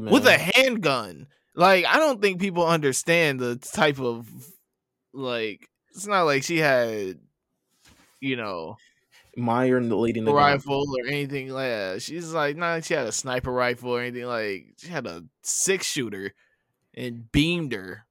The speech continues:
Speaker 1: from sixty yards out. That was
Speaker 2: Mai,
Speaker 1: crazy.
Speaker 2: Mai or Lady Nagant? Who you rolling with?
Speaker 1: Oh,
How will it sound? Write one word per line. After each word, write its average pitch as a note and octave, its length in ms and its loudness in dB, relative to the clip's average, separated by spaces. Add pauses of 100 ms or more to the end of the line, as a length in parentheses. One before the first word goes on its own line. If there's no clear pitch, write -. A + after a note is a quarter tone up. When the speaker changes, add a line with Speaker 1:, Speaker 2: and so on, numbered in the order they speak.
Speaker 1:
from A#2+ 160 -14
sixty D3 420 -2
yards B2+ 420 0
out. A#2+ 340 -2 (840)
That D#3+ 160 4
was A#2 160 2
Speaker 2:
Mai, C3 80 4
Speaker 1:
crazy. A#2+ 560 -2
Speaker 2:
Mai A#2 340 0
or A2+ 140 0
Lady G2 300 -2
Nagant? E2 420 -10 (680)
Who G#2+ 100 -8
you G2 200 -4
rolling F2+ 260 -8
with? E2+ 140 -14 (4000)
Speaker 1:
Oh, A2+ 580 0